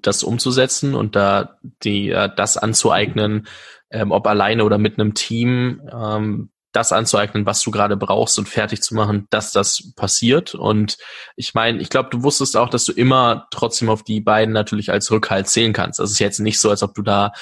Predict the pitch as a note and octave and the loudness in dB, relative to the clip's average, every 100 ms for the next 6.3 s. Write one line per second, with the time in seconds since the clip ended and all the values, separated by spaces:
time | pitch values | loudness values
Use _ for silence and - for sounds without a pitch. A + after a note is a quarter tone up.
0 | - - _ G#2+ G#2+ G#2 G2 G#2 A2 A#2 | -18 -20 _ -2 2 2 2 2 2 0
1 | - G#2+ - G#2+ G#2 - G#2+ G#2 - A2 | 0 0 2 4 4 0 -2 -4 -2 -2
2 | A2 - - A#2+ C#3 C3 C#3 C#3 C#3 C3+ | -2 -6 -4 -2 2 2 2 2 0 0
3 | C#3 C#3 B2+ - G#2+ G#2+ G#2+ - - - | 0 2 2 0 -2 -2 -2 -4 -6 0
4 | - A#2+ A2+ A2 G#2+ G2+ G2+ G#2 G2 G2+ | 4 4 4 2 2 2 0 0 0 0
5 | G2+ G2 G2+ G2 - G2+ G2+ G2 F2+ F#2 | 0 0 0 0 -4 -6 -6 -4 -2 -2
6 | F#2 G#2+ B2 | -2 -2 -4